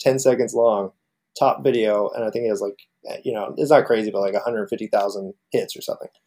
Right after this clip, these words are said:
But that was twelve years ago, and it's still generating some views and, and some awareness. So I think, uh, you know, if we break down the benefits of doing YouTube, you know, video creation, that is, that's a huge one,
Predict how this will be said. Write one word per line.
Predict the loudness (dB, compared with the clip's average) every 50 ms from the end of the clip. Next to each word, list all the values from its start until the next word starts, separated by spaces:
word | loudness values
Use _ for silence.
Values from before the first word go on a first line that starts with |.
| _ _ _
But | 4 6
that | 8 8
was | 8 6 6 2 -8 -10
twelve | -2 4 6 6 6 6 4 0
years | -2 -2 -2 -2
ago, | -2 -4 -6 -6 -8 -10 -12 _ _ _ _ _ -12 -6 -2
and | -2 0
it's | 0 -2 -2
still | -2 2 4 4 6 6 6 6 4 4 -2 _ _ _ _ _ _ _ _ _ _ _ _ _ _
generating | -2 0 2 4 4 4 4 4 4 0
some | -2 -2 -4 -4 -4 -6 -4
views | 0 2 4 4 4 2 0 -4 -6 -6
and, | -6 -6 -8 -10
and | -10 -10 -8 -6 -6 -4
some | -4 -2
awareness. | 0 2 2 2 2 2 0 -2 -2
So | 0 2 2 2 2 0 -4 _ _ -20 -20 -20 -20 -20 -20 _ _ 6
I | 6 8
think, | 8 8 8 6 6 6 8
uh, | 10 10 10 10 10 8 6
you | 4 4
know, | 6 6 6
if | 6 4
we | 2 4
break | 6 6 6 6 6
down | 2 2 2
the | 2 2
benefits | 4 6 6 6 4 2 2 0 0 0 -2 -2
of | 0 2 4 4 2 0 -4
doing | -4 -2 0 0 0 0 -2 -2
YouTube, | -4 -4 -4 -4 -2 -2 -2 -2 -2 -4 -8 _ _ _ _ _ _
you | -6 -4
know, | -4 -2
video | -2 0 2 4 4 4 4
creation, | 2 0 -2 0 0 0 -2 -2 -6 -8 -8 -12 _ _ _ 0
that | 2 2 2 2
is, | 0 -2 -4 -6 -8 -10 -10 -6 -4
that's | -4 -4 -4 -6
a |
huge | -12 -12 -12 -12 -12 -12 -12
one, | -12 -14 -14